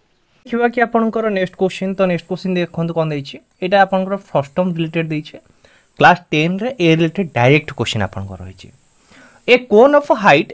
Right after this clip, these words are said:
ଏଇଟା actually ସିବିଏସ୍ଇ କଥା ମୁଁ କହୁଛି, ଆପଣମାନେ ଭାବନ୍ତୁନି କି, ଆ, ସିବିଏସ୍ଇର ଦେଖିବେ କି ଆପଣଙ୍କର ଯେତେ ବି,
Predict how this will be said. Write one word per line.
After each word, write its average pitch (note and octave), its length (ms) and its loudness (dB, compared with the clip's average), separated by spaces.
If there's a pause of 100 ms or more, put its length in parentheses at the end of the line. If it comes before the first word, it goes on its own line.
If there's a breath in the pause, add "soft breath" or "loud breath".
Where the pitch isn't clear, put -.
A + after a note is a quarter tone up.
ଏଇଟା A#3+ 220 -4
actually C#4+ 380 -2
ସିବିଏସ୍ଇ A#3 600 0
କଥା G#3 220 0
ମୁଁ F#3 120 -2
କହୁଛି, A#2 280 -8
ଆପଣମାନେ D3 320 -6
ଭାବନ୍ତୁନି C3+ 500 -6
କି, D3 120 -10 (340 loud breath)
ଆ, A#2 180 0
ସିବିଏସ୍ଇର A3 720 0
ଦେଖିବେ G#3+ 360 -2
କି G#3+ 120 -2
ଆପଣଙ୍କର G#3+ 560 2
ଯେତେ C#3+ 300 -2
ବି, F#3 220 0